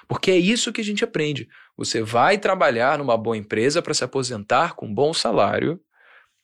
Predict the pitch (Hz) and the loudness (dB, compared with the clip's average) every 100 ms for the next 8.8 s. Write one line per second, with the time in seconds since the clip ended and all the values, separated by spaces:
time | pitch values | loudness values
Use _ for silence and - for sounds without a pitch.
0 | _ - 107 120 113 107 113 - 107 156 | _ -8 -2 0 0 0 -2 -2 -2 0
1 | 160 156 151 147 - 113 120 123 123 - | 0 0 -2 0 2 4 2 0 0 0
2 | 120 107 - - - - 214 208 - _ | 0 0 -4 -4 -4 -4 -4 -6 -10 _
3 | _ _ _ - 202 190 - - - - | _ _ _ -2 2 2 2 -10 -18 -16
4 | - - 160 185 127 139 151 139 123 - | -10 0 2 2 0 -2 -2 0 -2 0
5 | 147 160 180 165 - 127 - - - - | 0 0 0 -2 0 -2 -2 -8 -14 -8
6 | - 175 175 139 - 151 143 110 104 - | 0 2 2 2 2 4 2 0 -4 -14
7 | - - 139 135 - 143 135 190 202 165 | -16 -4 0 2 2 0 0 0 0 2
8 | 156 135 123 - 117 101 92 - | 2 2 0 -2 -6 -6 -6 -8